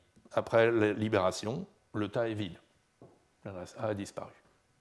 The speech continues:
Et si vous voulez des règles plus grosses, donc vous mettez un encadrement, par exemple,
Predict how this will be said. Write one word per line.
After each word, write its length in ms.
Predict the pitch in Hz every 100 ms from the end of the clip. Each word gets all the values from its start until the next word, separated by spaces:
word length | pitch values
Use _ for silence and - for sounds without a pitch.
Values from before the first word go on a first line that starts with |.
| _ _ _ _ _ - - - -
Et 120 | - 127
si 100 | 165
vous 140 | 160
voulez 180 | 143 131
des 120 | 107
règles 280 | 104 101 92
plus 160 | -
grosses, 340 | 90 101 170 -
donc 140 | 113
vous 120 | 110
mettez 200 | 101 98
un 80 | 131
encadrement, 720 | 107 110 104 95 95 147 - -
par 140 | 85
exemple, 440 | 87 87 104 151